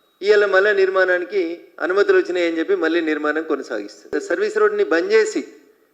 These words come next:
హెచ్ఎండి అనుమతులు ఎట్లా ఇచ్చిందో రాష్ట్ర ప్రభుత్వ పెద్దలు చెప్పాలి. అన్న ఈ చిత్రం చూస్తే, ఈ చిత్రం చూస్తే మనకందరికీ స్పష్టంగా కనబడుతుంది. వాళ్ళు కడుతున్న నిర్మాణం పూర్తిగా నీళ్ళలో కడుతున్నారు.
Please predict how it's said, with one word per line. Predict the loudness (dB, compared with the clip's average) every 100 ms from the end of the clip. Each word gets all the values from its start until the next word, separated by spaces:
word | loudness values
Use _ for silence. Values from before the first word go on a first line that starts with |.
| -6
హెచ్ఎండి | -4 0 2 4
అనుమతులు | 4 2 0 2 0
ఎట్లా | 0
ఇచ్చిందో | -4 -2 0
రాష్ట్ర | 0 0 -2
ప్రభుత్వ | -4 -4 -2
పెద్దలు | -4 -2 -2 -4
చెప్పాలి. | -6 -10 -16 -20 _ _ _ -6
అన్న | 0
ఈ | 0 0
చిత్రం | -4 -2 0
చూస్తే, | 0 0 2 2 2 -2 -12 -20 -18 -18 -20 _ _ _ _ -12
ఈ | -12 -8
చిత్రం | -2 -2 0
చూస్తే | 0 2
మనకందరికీ | 2 4 4 4 2 0
స్పష్టంగా | -2 -2 0 0 0
కనబడుతుంది. | 0 0 -2 -6 -10 -18 _ _ _ -2
వాళ్ళు | 4 6
కడుతున్న | 6 4 2 2
నిర్మాణం | 4 4 4 0 -2 -4
పూర్తిగా | -8 -6 0 2
నీళ్ళలో | 2 2 4 4
కడుతున్నారు. | 4 0 -6 -8 -14